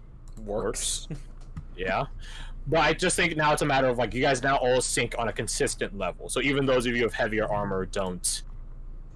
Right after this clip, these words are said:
Speaker 2: anchor, like, and stick to the floor as much as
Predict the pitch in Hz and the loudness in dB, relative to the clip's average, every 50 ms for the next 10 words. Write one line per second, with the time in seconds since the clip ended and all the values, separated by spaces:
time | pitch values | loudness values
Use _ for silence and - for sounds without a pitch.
0 | - - 123 123 123 120 - - 113 92 87 90 95 - - - - - - - | -10 -4 -2 -2 -2 -2 -2 -2 0 0 0 -2 -4 -6 -10 -14 -12 -12 -12 -12
1 | - - - - - - - - - - - - - - 110 101 - 113 113 107 | -12 -12 -12 -12 -10 -10 -10 -10 -10 -10 -10 -10 -6 -4 -4 -4 -2 -4 -4 -2
2 | 107 - - 156 131 - - 123 107 98 92 - - - 120 113 107 104 101 - | -2 -2 0 0 0 0 0 0 2 0 0 -2 -2 0 2 4 4 4 4 2
3 | 95 101 98 92 87 95 92 90 85 - - - - - - - - - - - | 2 2 0 0 -2 -4 -4 -6 -4 -6 -6 -8 -8 -10 -12 -12 -12 -12 -12 -12
4 | - - - - - - - - - - - - - 110 98 92 90 82 - - | -12 -12 -12 -12 -12 -12 -12 -10 -10 -10 -8 -4 -2 0 0 0 0 -2 -2 -4
5 | - - | -4 -4